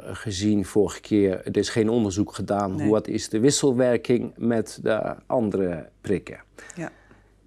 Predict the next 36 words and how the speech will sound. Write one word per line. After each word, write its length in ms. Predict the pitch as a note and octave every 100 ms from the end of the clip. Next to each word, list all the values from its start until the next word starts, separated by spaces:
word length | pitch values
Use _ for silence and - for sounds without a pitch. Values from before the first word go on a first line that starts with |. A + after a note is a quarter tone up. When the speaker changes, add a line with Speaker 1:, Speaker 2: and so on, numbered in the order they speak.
| - - _
Speaker 1:
Eh, 240 | - A2 G#2+
dit 280 | B2+ -
was 220 | - A2+ -
de 80 |
stelling 420 | A2+ - G#2+ G2+ F#2
van 120 | G2
de 60 |
Gezondheidsraad, 840 | F#2+ F#2 F2+ F2 F2 F2+ - E2+ E2+
dat 140 | F2
hebben 240 | F#2+ E2
we 60 | F2
net 160 | E2 -
al 80 |
gezien. 360 | - - G2+ D#2+ - -
Nou, 160 | A#2+ G2+
hoe, 240 | C3 C3 -
hoe, 180 | - C#3 -
hoe 140 | - B2+
ga 180 | - B2+
je 240 | A#2+ G#2+
dat 180 | A2 A2
nou 160 | G#2 F#2
doen, 180 | C#3
die 180 | F#3+ F3
afweging? 680 | C#3+ B2+ C3 B2+ A#2 - A2 G#2+
Aan 60 | - - - - -
de 80 | F3+
ene 160 | E3+
kant 220 | - A2+
die 100 | -
gezondheidswinst, 1200 | - G#2 A2 A#2 C#3 D#3 F3 A3+ B3 - - - _ -
dan 140 | B2
hebben 200 | C3+ B2
we 60 | A#2+
daar 100 | A2+
tegenover 920 | A2 G#2 A2+ - F#3 G#2 G2+ E2 -